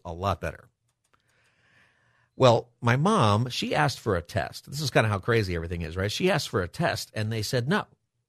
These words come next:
And she said, "What do you mean?" She, they said, "Do you have any symptoms?" She said, "No, I don't have any symptoms." "Well, we're not gonna test you." Okay, so she goes home. Well, a couple days later, I'm talking. My dad's sounding a little better, but now my mom sounds horrible.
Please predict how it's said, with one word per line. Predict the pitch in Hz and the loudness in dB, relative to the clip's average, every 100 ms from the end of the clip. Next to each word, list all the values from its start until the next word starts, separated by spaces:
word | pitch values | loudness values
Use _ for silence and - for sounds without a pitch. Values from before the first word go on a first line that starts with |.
| _ - | _ -18
And | 90 | -16
she | - | -12
said, | 85 95 | -8 -6
"What | 92 | -6
do | 95 | -4
you | 156 | -4
mean?" | 254 78 | -6 -10
She, | - 98 - | -10 -10 -10
they | 82 | -10
said, | 80 85 | -8 -10
"Do | 87 | -4
you | |
have | 95 | -2
any | 90 | -2
symptoms?" | 87 95 90 196 | -4 -6 -6 -8
She | - 78 | -8 -10
said, | - 76 | -10 -10
"No, | 69 | -10
I | 85 | -8
don't | 90 | -6
have | 80 | -8
any | 67 | -12
symptoms." | - - 101 | -14 -14 -10
"Well, | 190 180 | 0 2
we're | 170 | 4
not | 135 120 | 2 0
gonna | 104 | -2
test | 90 90 - | -4 -8 -8
you." | - _ _ _ _ _ _ _ _ _ _ - | -18 _ _ _ _ _ _ _ _ _ _ -10
Okay, | 113 107 | -4 -4
so | - | -2
she | 104 104 | -4 -2
goes | 113 95 | -2 -2
home. | 92 _ _ _ _ _ _ _ _ - | -10 _ _ _ _ _ _ _ _ -6
Well, | 135 | -4
a | |
couple | 123 190 | -2 -2
days | 143 117 | 0 0
later, | 117 175 113 | 2 2 2
I'm | 101 | 2
talking. | 147 156 113 | 2 2 2
My | 101 | -4
dad's | 107 156 131 | 0 0 0
sounding | 139 127 | -2 0
a | 113 | 0
little | 110 95 | 0 -2
better, | 104 123 | -2 -2
but | 95 117 | -4 -6
now | 139 | -8
my | 160 117 | -4 -4
mom | 123 202 | -2 -2
sounds | 185 - 101 | -4 -4 -4
horrible. | 120 190 131 - - | -2 0 0 -2 -20